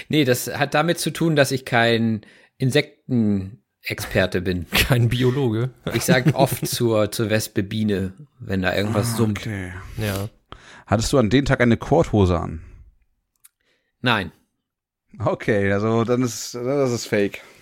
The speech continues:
Speaker 2: Dann
Speaker 3: hundert
Speaker 2: ist es
Speaker 3: Pro.
Speaker 2: fake. <laughs> Das ist ja sowas von fake. <laughs> Ähm, ich sag, dass es, dass es, dass es war. Das passiert.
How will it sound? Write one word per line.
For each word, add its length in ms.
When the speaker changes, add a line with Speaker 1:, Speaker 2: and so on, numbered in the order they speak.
Speaker 2:
Dann 200
Speaker 3:
hundert 200
Speaker 2:
ist 120
es 220
Speaker 3:
Pro. 80
Speaker 2:
fake. 360
<laughs> 160
Das 200
ist 120
ja 100
sowas 320
von 100
fake. 2000
<laughs> 40
Ähm, 240
ich 300
sag, 200
dass 180
es, 180
dass 220
es, 320
dass 200
es 200
war. 560
Das 180
passiert. 580